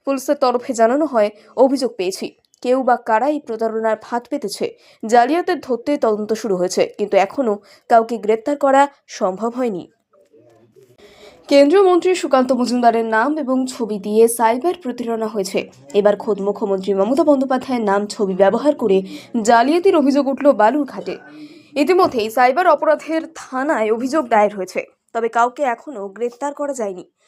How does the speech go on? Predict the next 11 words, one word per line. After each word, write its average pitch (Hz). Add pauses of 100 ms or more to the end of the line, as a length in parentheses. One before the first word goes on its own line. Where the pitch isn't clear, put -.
(220)
সোশ্যাল 330
মিডিয়ায় 349
একটি 349
পোস্ট 302
ভাইরাল 233
হয়েছে, 226
যেখানে 247
লেখা 226
হয়েছে, 262 (300)
"প্রিয় 320
বোনেরা, 277